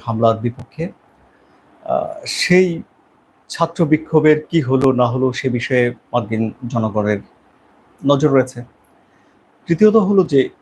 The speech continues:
ইসরায়েল, আহ, জো বাইডেনের কথা না শুনে রাফায় যে আক্রমণ চালালো এবং এ নিয়ে যুক্তরাষ্ট্র এবং ইসরায়েলের মধ্যে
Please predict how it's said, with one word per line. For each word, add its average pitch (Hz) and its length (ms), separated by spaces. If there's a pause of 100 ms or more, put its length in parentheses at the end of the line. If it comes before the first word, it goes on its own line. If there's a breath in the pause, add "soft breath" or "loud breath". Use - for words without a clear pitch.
(140)
ইসরায়েল, 190 640 (920)
আহ, 127 320
জো 156 180
বাইডেনের 156 360
কথা 147 240
না 117 200
শুনে 98 320
রাফায় 120 580 (420)
যে 104 340 (500)
আক্রমণ 123 600
চালালো 117 420 (560)
এবং 127 300
এ 165 140
নিয়ে 139 240
যুক্তরাষ্ট্র 147 720
এবং 131 220
ইসরায়েলের 131 400
মধ্যে 113 400